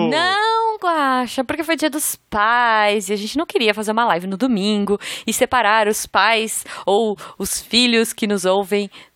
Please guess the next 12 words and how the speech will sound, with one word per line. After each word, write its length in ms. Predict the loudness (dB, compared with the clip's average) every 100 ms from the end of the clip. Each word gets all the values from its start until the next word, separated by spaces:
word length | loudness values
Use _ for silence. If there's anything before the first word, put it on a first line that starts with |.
| -8
de 80 |
seus 260 | -2 0 0
respectivos 520 | -4 -8 -8 -8 -8
pais. 400 | -4 -6 -6 -14
Então, 920 | -10 0 2 2 0 -2 -6 -8 -12 -14 -20 _
e 100 | -4 2
também 160 | 4
porque 140 | 4 2
a 20 |
gente 200 | 0 -4
é 40 |
preguiçoso, 720 | -2 -2 -2 0 0 0 -6